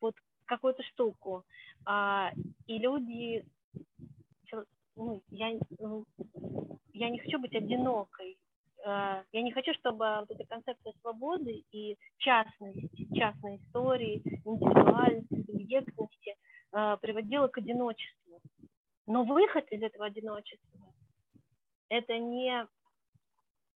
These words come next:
ложные сообщества, за которых ты держишься, теряя свою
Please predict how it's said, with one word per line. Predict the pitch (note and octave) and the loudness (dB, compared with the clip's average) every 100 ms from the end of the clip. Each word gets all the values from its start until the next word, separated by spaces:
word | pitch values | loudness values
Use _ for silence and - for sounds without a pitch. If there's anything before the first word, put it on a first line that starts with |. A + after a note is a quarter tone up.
| _ - | _ 0
ложные | B3 D#4 F4+ D4 B3+ G#3 G3+ G3 F#3+ _ _ F#3+ - | 4 6 6 2 -2 -4 -6 -8 -10 _ _ -10 0
сообщества, | B3 B3 B3+ A#3+ A3 - G3+ | 2 2 0 -6 -10 -12 -14
за | F#3+ | -12
которых | - A3+ A3 G#3+ | -10 -6 -8 -8
ты | - | -10
держишься, | G#3 C#4+ C#4 A3+ - G3+ - | -4 -4 -2 -6 -10 -12 -6
теряя | A3+ A#3 G#3+ G#3 _ | 0 2 2 0 _
свою | G#3 G#3 | -6 -4